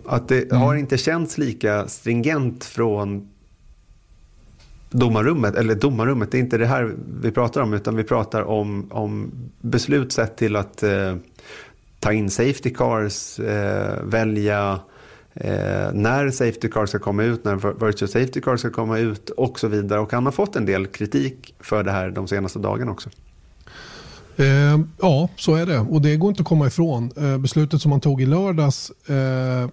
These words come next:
Speaker 2: kan man ifrågasätta väldigt mycket. Eh, att, att släppa ut bilarna på banan. Nu ska man inte överdriva det heller, för bilarna körde väldigt långsamt på utvarv och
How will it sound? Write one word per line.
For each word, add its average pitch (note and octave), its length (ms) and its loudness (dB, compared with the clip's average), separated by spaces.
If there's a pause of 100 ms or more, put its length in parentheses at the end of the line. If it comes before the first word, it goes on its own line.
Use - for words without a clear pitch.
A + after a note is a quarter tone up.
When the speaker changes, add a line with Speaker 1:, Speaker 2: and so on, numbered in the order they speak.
(120)
Speaker 2:
kan C#3+ 160 2
man C#3+ 100 2
ifrågasätta B2+ 580 0
väldigt C3+ 340 2
mycket. C3 320 2 (300)
Eh, B2 500 2 (300)
att, - 160 -4
att - 280 -2
släppa C#3+ 360 2
ut D#3 280 4
bilarna B2+ 400 4
på C3+ 100 0
banan. B2 420 2
Nu F3+ 340 4 (600)
ska - 180 -2
man E3 160 4
inte D#3 160 0
överdriva C#3+ 680 2
det B2 80 2
heller, B2 360 2
för C3+ 320 2
bilarna C#3 440 2
körde C3 280 0
väldigt B2+ 200 2
långsamt B2 380 2
på C3+ 80 4
utvarv B2+ 460 2
och B2 180 2